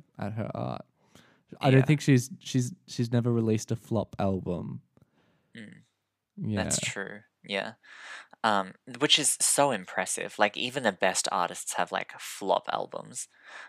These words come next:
Speaker 2: Um,
Speaker 1: Yeah.
Speaker 2: yeah.
Speaker 1: Like
Speaker 2: Um, yeah, so there, there, that's kind of, like, our discussion on, on, like, our pop, like, queens and divas and all that.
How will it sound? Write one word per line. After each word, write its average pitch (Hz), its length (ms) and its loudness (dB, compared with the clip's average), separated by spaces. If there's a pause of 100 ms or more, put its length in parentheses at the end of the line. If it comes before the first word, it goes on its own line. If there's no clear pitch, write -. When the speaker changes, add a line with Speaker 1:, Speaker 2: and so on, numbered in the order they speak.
(260)
Speaker 2:
Um, 95 360 0 (880)
Speaker 1:
Yeah. 113 400 -6 (480)
Speaker 2:
yeah. 101 260 -4
Speaker 1:
Like - 280 -6 (120)
Speaker 2:
Um, 123 320 -2 (1400)
yeah, 104 320 2
so 139 300 2
there, 131 340 2
there, 120 260 0
that's 117 280 2
kind 139 180 0
of, 135 80 0
like, 127 160 2
our 98 160 4
discussion - 840 -2
on, 90 360 -4 (200)
on, 95 160 0
like, 90 300 -6 (180)
our 95 140 10
pop, - 460 0
like, 90 320 -2
queens 92 520 -2
and 90 160 -8
divas 92 440 -6
and 87 100 -8
all 90 220 -6
that. 87 240 -4